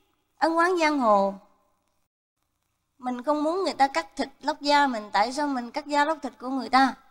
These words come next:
Mà mình biết rằng nó đau khổ chứ không phải mình không biết. Thí dụ như quý vị không biết rằng những con vật nó đau khổ thì sư phụ cho rằng được thì biết chứ, biết không? Ờ.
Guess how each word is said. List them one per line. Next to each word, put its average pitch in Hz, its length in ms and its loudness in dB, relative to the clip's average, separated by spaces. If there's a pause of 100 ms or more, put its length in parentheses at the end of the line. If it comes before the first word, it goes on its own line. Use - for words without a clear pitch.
(380)
Mà 226 60 -12
mình 226 200 -10
biết 294 160 -6
rằng 226 160 -6
nó 254 80 -4
đau 247 280 0
khổ 185 200 -2
chứ 294 120 -8
không 247 200 -4
phải 220 120 2
mình 202 180 -4
không 202 180 -8
biết. 247 220 -4 (500)
Thí 339 100 -8
dụ 208 160 2
như 202 160 0
quý 247 140 -4
vị 175 160 -4
không 202 200 -10
biết 254 160 -10
rằng 160 220 -4
những 175 120 -18
con 214 140 -6
vật 165 160 -2
nó 190 100 -10
đau 175 180 -2
khổ 156 280 -6
thì 165 360 -2
sư 202 180 -6
phụ 147 200 -12 (140)
cho 185 180 -4
rằng 156 160 -6
được 151 200 -10
thì 170 80 -20 (320)
biết 392 240 -2
chứ, 349 260 -2
biết 359 120 -2
không? 320 200 2 (1200)
Ờ. 226 360 2